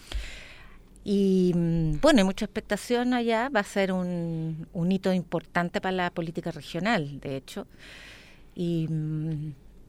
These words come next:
también un contraste que sirve también de antecedente para lo que está sucediendo aquí, que recién tenemos aborto en tres causales,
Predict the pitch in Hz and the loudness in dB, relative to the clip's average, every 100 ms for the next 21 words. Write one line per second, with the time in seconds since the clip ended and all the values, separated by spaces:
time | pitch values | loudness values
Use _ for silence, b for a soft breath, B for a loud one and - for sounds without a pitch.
0 | - - 170 165 160 180 180 214 262 - | -20 -4 0 0 4 4 4 0 -4 -12
1 | - 180 165 160 175 160 - 196 208 - | -6 -2 -2 -2 -2 0 2 2 0 -4
2 | 214 190 - 208 208 214 208 208 214 202 | -4 -4 -2 -2 -2 -2 -2 -2 -2 -4
3 | 190 - 180 180 190 196 233 - - B | -6 -2 0 2 0 -4 -6 -6 -8 B
4 | B B B B - - 180 175 180 175 | B B B B -20 -2 2 2 2 0
5 | 175 202 190 190 208 214 247 254 269 370 | -2 -4 -4 -2 0 4 4 4 4 2
6 | 453 196 185 185 208 196 214 220 214 202 | 2 2 2 0 -2 0 0 2 2 2
7 | 208 - 220 311 - 247 233 - 226 185 | 0 -2 -4 -4 -2 -2 -2 2 2 2
8 | 285 | -2